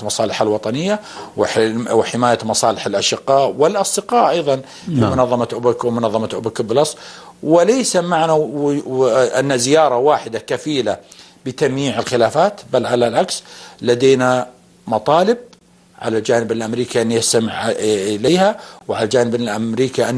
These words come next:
Speaker 1: يلبي هذه المطالب. المملكة العربية السعودية كما قلت ليست دولة طارئة، دولة مؤثرة، دولة منفذة. لدينا مطالب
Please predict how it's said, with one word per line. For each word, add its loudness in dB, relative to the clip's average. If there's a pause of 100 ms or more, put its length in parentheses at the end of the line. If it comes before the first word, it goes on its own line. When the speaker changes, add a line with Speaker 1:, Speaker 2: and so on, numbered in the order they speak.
(140)
Speaker 1:
يلبي 2
هذه -2
المطالب. -2 (380)
المملكة -2
العربية 4
السعودية 0
كما -2
قلت 0 (320)
ليست 2
دولة 2
طارئة، 0
دولة 2
مؤثرة، -2
دولة 2
منفذة. -4
لدينا 2
مطالب 0